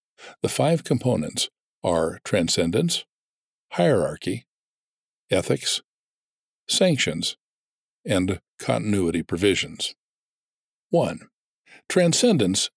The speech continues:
is what was noted above, beginning with Adam at creation. Within a divine covenant agreement, there is an establishment of God as the supreme sovereign, transcendent over and distinct from his creation.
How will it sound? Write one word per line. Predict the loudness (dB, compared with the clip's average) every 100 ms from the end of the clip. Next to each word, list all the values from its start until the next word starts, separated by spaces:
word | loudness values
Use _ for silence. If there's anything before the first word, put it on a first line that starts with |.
| 0
is | 0 2
what | 2 2
was | 2 4
noted | 2 2 0
above, | 0 0 -2 -8 -20 _
beginning | -2 0 2 2
with | 0 -2 -2
Adam | 0 0 0 -2
at | -4 -6
creation. | -4 0 2 2 0 -4 -12 _ _ _ _ _ _ _ _ _
Within | -2 0 2
a | 2
divine | 0 0 2 0
covenant | 0 0 0 0 0
agreement, | -2 0 0 0 -4 -12 _ 0
there | 2
is | 2 2
an | 0
establishment | 0 2 2 2 -2 -2 -2 -2
of | -2 -2
God | 0 0 0 -4 -8 -12 -2
as | -2 0
the | -2
supreme | -2 -2 -2 0
sovereign, | 0 0 0 -4 -12 -18 _ _ _ _
transcendent | -2 0 0 2 2 2 0 -2 0
over | 0 2 0 0
and | -4 -2
distinct | -2 -2 0 0 -2
from | -4 -2 0
his | -2 -2
creation. | -4 -2 0 0 -2 -6 -10